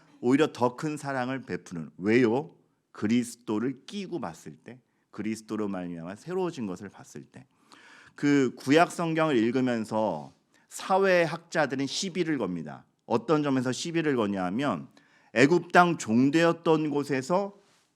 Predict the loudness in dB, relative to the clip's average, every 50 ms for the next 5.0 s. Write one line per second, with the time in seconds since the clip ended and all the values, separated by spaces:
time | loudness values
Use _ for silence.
0 | _ _ _ -8 -8 -6 -2 2 4 6 6 6 4 4 6 8 8 8 6 4
1 | 2 -2 -6 -10 -16 _ _ _ _ _ _ _ _ _ _ _ _ _ _ _
2 | _ _ _ _ 0 4 6 8 8 8 6 6 4 0 0 -4 -6 -8 -8 -6
3 | -4 -2 0 0 2 2 2 0 0 -2 -2 -2 -2 -2 -2 0 0 -2 -2 -2
4 | -4 -6 -8 -8 -8 -8 -8 -8 -10 _ -4 -2 0 2 2 2 2 2 -2